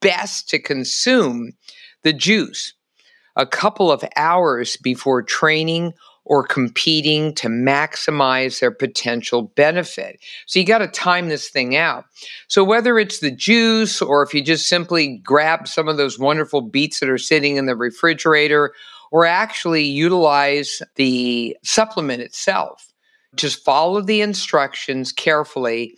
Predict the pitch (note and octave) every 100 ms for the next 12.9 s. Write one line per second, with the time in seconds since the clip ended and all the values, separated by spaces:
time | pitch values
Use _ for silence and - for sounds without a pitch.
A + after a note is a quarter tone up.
0 | - - - - D3+ D3+ D#3+ E3+ D#3+ C#3+
1 | D3 D3 C#3+ C#3 _ _ _ _ _ C#3+
2 | E3 E3 - F3 F3 F3+ F3 - - C3
3 | D3+ E3 - - - - - _ _ _
4 | - C#3 B2+ D3+ E3 D3 C3 A#2 A2+ -
5 | - - - - - G3+ G#3+ A3+ G#3+ -
6 | F#3 A#3 - D3+ - A3+ G3+ F3+ F3+ G3
7 | F#3 F3 - F3+ F3 D#3+ D3+ - D#3 D#3
8 | D3+ - _ _ _ F3 D#3 C#3 G#3+ A3+
9 | - D3+ C3+ C#3 C3 _ _ _ _ _
10 | D3+ D3+ F3+ G3+ - - F3 F3 E3+ -
11 | - _ C3+ C#3+ C#3+ C3+ B2 D3 D3 -
12 | B2 B2 G#2+ D3 - C3+ F#3 C3+ -